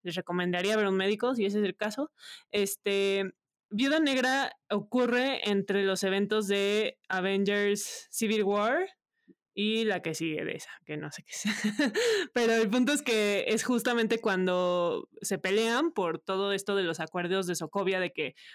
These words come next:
unos de los superhéroes quieren que los registren, como Iron Man, y los otros dicen que no deberían de tener un registro ni control, ¿no? Sobre lo que hacen los superhéroes, como Capitán América. Eh, entonces, esta Natasha Romanoff,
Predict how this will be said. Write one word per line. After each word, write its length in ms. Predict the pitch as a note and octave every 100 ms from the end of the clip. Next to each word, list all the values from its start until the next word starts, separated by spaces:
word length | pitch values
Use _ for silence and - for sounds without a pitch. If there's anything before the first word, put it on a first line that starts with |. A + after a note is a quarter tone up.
| -
unos 380 | F#3+ G3 F#3+ F#3+
de 100 | F#3+
los 200 | E3+ F3+
superhéroes 720 | - F3 F3+ F3+ F#3 F#3 - -
quieren 240 | - G3+ G3+
que 80 | F#3+
los 140 | E3
registren, 460 | E3+ G3 - A3 B3
como 280 | F3 E3+ F#3
Iron 220 | F#3 F#3+
Man, 200 | G3 A#3
y 100 | F3
los 160 | E3 E3+
otros 280 | F3+ - - _
dicen 320 | F3+ F3+ F3+ F3
que 100 | E3+
no 160 | G#3
deberían 300 | G3+ F#3 F3
de 100 | F3+
tener 260 | F3 E3 E3+
un 100 | F3
registro 560 | D#3 - E3+ - E3+
ni 180 | E3 F3
control, 500 | E3 E3 E3 E3+ E3
¿no? 180 | D#3+ G#3
Sobre 240 | A#3 E3+
lo 120 | E3 D#3
que 100 | -
hacen 160 | A#3+
los 100 | G#3
superhéroes, 500 | G3 F#3+ G3 G#3+ C4+
como 260 | - E3+ F3
Capitán 360 | E3 D3+ E3+
América. 420 | F#3 A#3 A3 A#3+ D4+ - - - _
Eh, 640 | F#3 F3+ F3 E3+ E3+ E3+ -
entonces, 680 | F3+ F3+ F#3 G3 F#3 - -
esta 840 | F#3 F3 - F#3+ F#3 F#3 F3 E3 -
Natasha 520 | G3 F3+ G#3 - A3
Romanoff, 460 | G3+ F#3+ F#3+ G#3